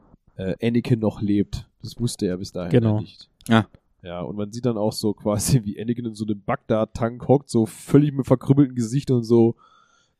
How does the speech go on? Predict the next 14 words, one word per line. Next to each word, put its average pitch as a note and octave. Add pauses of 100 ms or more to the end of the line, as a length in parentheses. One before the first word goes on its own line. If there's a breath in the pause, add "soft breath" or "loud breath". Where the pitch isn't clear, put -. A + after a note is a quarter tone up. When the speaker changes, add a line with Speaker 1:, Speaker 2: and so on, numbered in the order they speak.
Speaker 1:
äh, A2
totaler A2+
Fanservice, A#2+
wieder A2+
sein A2
ikonisches, A#2
äh, D#2
Speaker 3:
Mhm. G#2+
Speaker 1:
Atemgeräusch A2+
von A2
Mister A2+
Vader A#2+
kommt, C3
ja. A2